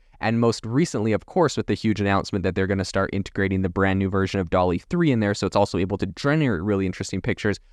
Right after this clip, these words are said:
I saw some interesting demos where essentially they were talking to Chat G P T and saying, like, "Hey, um, you know, tell my kids a bedtime story about a hedgehog." It, it tells them a story about the bed,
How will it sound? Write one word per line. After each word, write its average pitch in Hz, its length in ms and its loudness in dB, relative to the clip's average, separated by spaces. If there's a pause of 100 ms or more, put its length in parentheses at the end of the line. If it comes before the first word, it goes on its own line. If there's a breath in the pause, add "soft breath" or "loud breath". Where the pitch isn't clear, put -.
(140)
I 107 60 -2
saw 139 140 2
some 127 140 2
interesting 113 380 0
demos 104 360 2
where 98 120 2
essentially 101 380 -2
they 92 140 0
were 85 140 -4 (100)
talking 104 320 0
to 92 60 0
Chat 90 240 0
G 92 120 -4
P 101 80 -2
T 107 160 -2
and 95 80 -2
saying, 87 180 -2
like, 82 160 -4
"Hey, 131 260 -2 (320)
um, 101 300 0
you 110 80 2
know, 98 100 2
tell 123 200 0
my 120 80 4
kids 113 200 0
a 98 60 -2
bedtime 92 360 -2
story 98 400 2
about 90 260 0
a 85 40 -2
hedgehog." 95 460 0
It, 87 140 -4
it 87 120 -8
tells 104 240 0
them 101 120 0
a 92 40 -2
story 104 260 0
about 98 160 2
the 92 60 -8
bed, 95 240 -2